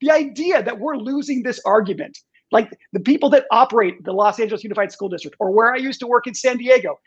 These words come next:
that they are able to claim the mantle of "we are fiscally transparent"? The most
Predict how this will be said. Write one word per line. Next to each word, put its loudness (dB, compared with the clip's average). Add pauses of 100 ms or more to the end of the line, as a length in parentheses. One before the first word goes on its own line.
(160)
that 4
they 6
are 4
able 4
to -8
claim -6
the -4
mantle -4
of -4 (160)
"we 4
are 2
fiscally -4
transparent"? 2 (460)
The 4
most 6